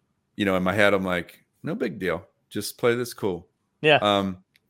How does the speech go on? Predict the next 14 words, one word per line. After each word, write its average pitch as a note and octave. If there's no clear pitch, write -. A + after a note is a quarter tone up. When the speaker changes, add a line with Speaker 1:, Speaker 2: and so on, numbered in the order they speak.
Speaker 1:
"Oh F#3
yeah. G3+
So C#3
you're, C3
d-, A2+
Robert's D3
asking G3
me? C#4
Robert? C3
Robert A#2+
Plant's C3+
asking G#2+
me. E2+
Uh, E2